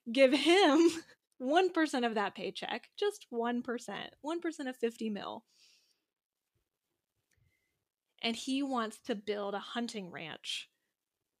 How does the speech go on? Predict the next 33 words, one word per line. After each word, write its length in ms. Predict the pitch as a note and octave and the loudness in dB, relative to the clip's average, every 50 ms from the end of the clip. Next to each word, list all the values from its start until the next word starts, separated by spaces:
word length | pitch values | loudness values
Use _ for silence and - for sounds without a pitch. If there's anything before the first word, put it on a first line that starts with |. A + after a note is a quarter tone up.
| _ _ _ | _ _ _
with 180 | A3 A#3 A3+ A3 | -2 -2 0 0
a 80 | G#3+ | -2
bunch 320 | G3+ F3+ A3 G#3+ A3 B3 C#4+ | -4 -4 -4 -4 -2 0 0
of 80 | C#4+ B3 | 0 0
girls, 520 | A#3 A3 G3+ G3 F3+ F#3 F#3 G3 G3+ - - _ _ _ _ _ _ _ _ _ _ _ _ - | 0 0 0 -2 -4 -6 -6 -8 -10 -10 -16 _ _ _ _ _ _ _ _ _ _ _ _ 0
and 580 | B3 A#3+ A3+ G#3+ G#3 G#3 G3+ G3 G3 F#3+ F#3+ - _ _ _ _ _ _ _ _ _ _ _ _ _ _ _ _ _ - | 2 2 2 2 0 0 -2 -4 -6 -6 -10 -12 _ _ _ _ _ _ _ _ _ _ _ _ _ _ _ _ _ -8
Jason 480 | A3+ G#3+ B3 B3 C4 C4 - D4+ C4 B3+ | 0 4 6 6 6 6 2 0 0 2
can 180 | - C#4 A#3 - | 0 -2 -2 -2
own 260 | - G#3+ G#3+ G#3 G#3 G#3 | -4 -4 -4 -4 -4 -4
it, 260 | G3+ G3+ G3+ G3 - - | -4 -6 -6 -8 -10 -10
whatever, 720 | G#3+ G#3 A3+ A#3 A#3+ A#3 A3 G#3+ G3 G3 F#3 F#3 F#3+ - _ _ _ _ - | -8 -4 -2 0 0 0 0 -2 -2 -6 -6 -8 -10 -12 _ _ _ _ 0
but 160 | B3 A#3+ G#3+ | 2 2 2
just 180 | - B3 A#3 - | 0 -4 -6 -4
allow 640 | B3+ B3 B3 A#3+ A3 G#3+ A3 A3 G#3+ G#3+ G#3 G#3 - - - A3 - _ _ _ _ _ _ _ _ _ _ _ - | -2 0 2 2 4 4 4 4 4 2 0 -4 -8 -12 -18 -20 -20 _ _ _ _ _ _ _ _ _ _ _ -4
Tim 360 | - C#4 A3 G#3 G3 G3+ G3+ | -2 0 0 0 -2 -4 -4
to 120 | - C4 | -4 -4
just 280 | G#3+ G3 G#3+ G3+ - - | -2 -2 -2 -4 -4 -6
stay 180 | - - G#3 G3 | -4 -4 -2 -2
on 160 | F#3+ F3+ F#3+ | -4 -6 -8
the 80 | F#3+ F#3+ | -10 -10
land. 340 | F#3 - - - - A3+ - | -8 -6 -6 -6 -6 -4 0
<laughs> 20 | |
And 120 | - D4+ - | 2 2 2
Jason's 380 | - C#4+ C#4+ C#4+ C#4+ C4+ B3 | 2 0 0 0 -2 -2 -2
like, 160 | - A#3+ A3+ - | 0 -2 -2 -2
"I 60 | - | -4
don't 240 | F4 A4 D5 C5+ A4+ | -4 -4 -2 0 2
want 180 | F#4+ E4+ D#4+ - | 2 2 2 2
you 100 | C#4 - | 2 2
anywhere 380 | B3 B3+ B3 A#3 A#3 G#3+ G#3 | 4 4 4 4 4 4 4
near 280 | G3+ A#3 D4+ G4 A#4 G4+ | 4 4 4 6 6 6
my 180 | C#4+ A#3 G#3+ | 6 4 4
land." 500 | G3+ - - C3+ - A#3+ B3+ D4+ D#4+ - | 2 0 -2 -2 0 4 6 6 4 4